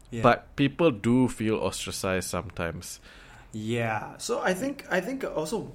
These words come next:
Speaker 1: well, let's, let's playing off that, that idea that you proposed earlier, right? Like how the Chinese
Speaker 2: Yeah.
Speaker 1: people feel a sense of,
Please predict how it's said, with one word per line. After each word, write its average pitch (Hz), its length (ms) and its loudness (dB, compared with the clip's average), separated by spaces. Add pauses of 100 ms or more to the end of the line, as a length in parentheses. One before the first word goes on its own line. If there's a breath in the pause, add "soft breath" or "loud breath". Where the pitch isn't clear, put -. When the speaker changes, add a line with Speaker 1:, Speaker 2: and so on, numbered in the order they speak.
Speaker 1:
well, - 280 -8
let's, 339 360 -4
let's 240 200 0
playing 170 440 4
off 185 220 4
that, 120 260 2 (300 loud breath)
that 127 120 2
idea 123 360 6
that 120 120 0
you 156 60 -6
proposed 123 440 0
earlier, 110 260 0
right? 104 180 -2
Like 107 160 0
how 127 160 2
the 117 100 -2
Chinese 117 280 0
Speaker 2:
Yeah. 117 60 0
Speaker 1:
people 117 260 -2
feel 117 320 0
a 101 80 -4
sense 117 280 -2
of, 110 200 -6